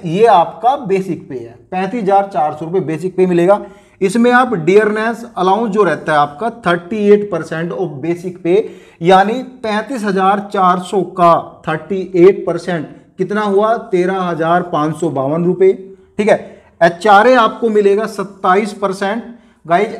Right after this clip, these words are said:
एचआरए कैसे मिलता है? एचआरए ऐसे मिलता है, एक्सवाईजेड आप तीन city count कर सकते हो।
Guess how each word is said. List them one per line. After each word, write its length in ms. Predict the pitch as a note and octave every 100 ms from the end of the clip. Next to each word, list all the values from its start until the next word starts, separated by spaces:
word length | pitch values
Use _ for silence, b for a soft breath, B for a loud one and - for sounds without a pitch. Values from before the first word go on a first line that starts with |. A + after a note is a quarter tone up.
| F3
एचआरए 460 | F3 - F3 F3+ G3+
कैसे 320 | E3+ E3+ F#3
मिलता 300 | F3 D#3+ D#3+
है? 260 | D#3 F#3 -
एचआरए 440 | D3+ - D3+ E3
ऐसे 220 | D3+ D3 D3
मिलता 340 | C3 B2 F3+
है, 140 | G#3+ F#3
एक्सवाईजेड 720 | G3 - D#3+ E3 E3 D#3+ E3
आप 220 | D#3+ D#3+ E3
तीन 180 | D#3+
city 260 | D#3+ C#3+ D3
count 260 | B2+ B2+ B2
कर 100 | G#2
सकते 280 | G#2+ -
हो। 100 | F#3+